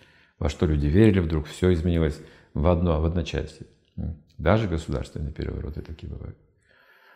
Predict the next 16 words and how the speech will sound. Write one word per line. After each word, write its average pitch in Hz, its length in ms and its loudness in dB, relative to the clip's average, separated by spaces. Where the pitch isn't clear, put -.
То 90 120 0
с 80 60 2
Богом 117 360 8
не 120 80 6
бывает 98 460 4
обмана. 71 420 0
Только - 220 0
с - 120 -6
иллюзией 80 360 2
обман 71 260 -4
бывает. - 520 -10
С - 40 -20
реальностью 90 560 4
не 80 80 0
бывает 76 360 -4
обмана. 78 380 -8